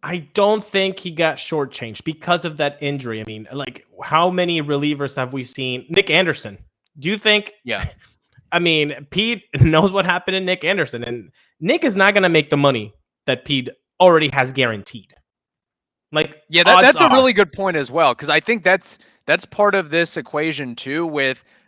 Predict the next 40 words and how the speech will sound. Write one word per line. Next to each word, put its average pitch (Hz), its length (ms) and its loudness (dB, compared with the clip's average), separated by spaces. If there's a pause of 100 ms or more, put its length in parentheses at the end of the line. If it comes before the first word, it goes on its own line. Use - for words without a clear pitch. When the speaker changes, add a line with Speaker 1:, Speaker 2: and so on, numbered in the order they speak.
(160)
Speaker 2:
uh, 120 420 2 (1000)
Pete 143 200 -10
Fairbanks, 131 1000 -2
Jeffrey 120 320 -6
Springs, 131 680 -8
Yandy 113 340 -8
Diaz, 127 420 -2
if 120 140 -12
that 123 200 -6
deal 123 220 -4
gets 120 260 -10
done, 123 300 -2
it 104 100 -10
looks 110 220 -16
like 104 200 -10
it's - 280 -16 (100)
going 127 320 -8
to 127 100 -16
get 117 240 -10
done, 120 280 -4
is 113 140 -10
that 117 220 -4 (420)
they 165 160 2
can 165 160 -8
see 170 220 -8
what 131 180 -4
happened 123 360 -4
to 117 60 -10
Nick 110 240 -10
Anderson. 101 460 -12
They 120 120 -8
can 139 160 -12
see 151 180 -10
what 127 120 -8
happened 117 380 -6
to 113 440 -12
Andrew 107 340 -12
Kittredge, 95 640 -14 (180)
Austin 117 380 -6
Meadows, 101 400 -8